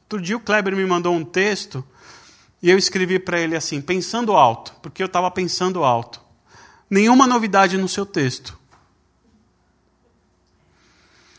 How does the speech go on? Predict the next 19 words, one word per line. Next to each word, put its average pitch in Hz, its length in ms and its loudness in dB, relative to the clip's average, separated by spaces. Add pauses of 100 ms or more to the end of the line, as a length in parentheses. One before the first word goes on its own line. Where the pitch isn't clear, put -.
(300)
Mas 190 400 6
se - 200 -4
eu 196 100 0
não 240 360 -2
prestar 190 600 2
atenção 147 760 -2 (580)
que 180 120 0
essa 185 200 2
revelação 180 720 2
é 165 40 2
necessária 160 500 2
todos 233 420 2
os 165 140 2
dias 156 240 -2
pra 143 220 -6
mim, 175 380 -4
eu 180 60 -12
tô 214 140 -4
lascado." 131 600 -2